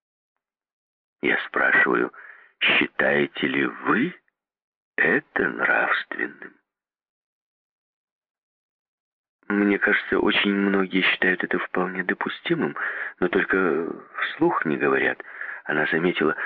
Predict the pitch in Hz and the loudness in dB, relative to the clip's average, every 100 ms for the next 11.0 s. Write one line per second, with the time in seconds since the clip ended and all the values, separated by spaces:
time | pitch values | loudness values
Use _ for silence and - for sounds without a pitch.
0 | - - - - - 78 - 78 78 78 | -6 -4 -2 0 2 0 2 2 2 2
1 | 78 76 80 73 67 58 62 65 - - | 0 0 -2 0 0 0 -2 -4 -6 -12
2 | - _ _ _ _ _ _ _ _ _ | -20 _ _ _ _ _ _ _ _ _
3 | _ - - 80 80 - 82 76 - - | _ -2 0 2 0 0 2 2 0 2
4 | - 87 87 - - - - - - _ | 2 2 0 0 2 0 -4 -20 -20 _
5 | _ 87 85 82 87 87 - - 92 76 | _ 0 2 4 4 4 4 4 2 0
6 | - - - - - - - - - - | -4 -8 -10 -10 -12 -8 -6 -6 -10 -16
7 | - - 85 85 90 90 87 92 85 95 | -6 -2 0 2 2 2 2 2 2 2
8 | 80 - 73 65 - 60 62 - - - | 2 -2 -4 -2 0 -2 -2 -2 -2 -2
9 | - _ _ _ _ _ _ _ _ _ | -6 _ _ _ _ _ _ _ _ _
10 | _ _ _ _ 73 76 - 82 78 | _ _ _ _ -2 -2 -2 0 0